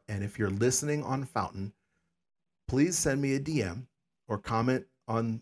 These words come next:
my post about this feed on Twitter, or send me an email, or, you know,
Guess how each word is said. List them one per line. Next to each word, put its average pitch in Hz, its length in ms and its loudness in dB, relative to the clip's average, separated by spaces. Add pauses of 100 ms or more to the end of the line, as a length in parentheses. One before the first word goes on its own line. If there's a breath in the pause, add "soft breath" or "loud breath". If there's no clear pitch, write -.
my 110 140 -2
post 113 340 2
about 113 200 4
this 113 120 -2
feed 113 200 0
on 113 120 0
Twitter, 92 460 -4
or 101 100 -6
send 120 260 -2
me 139 140 2
an 135 180 0
email, 107 520 -2 (400)
or, 92 380 -2 (260)
you 107 100 -6
know, 90 220 -6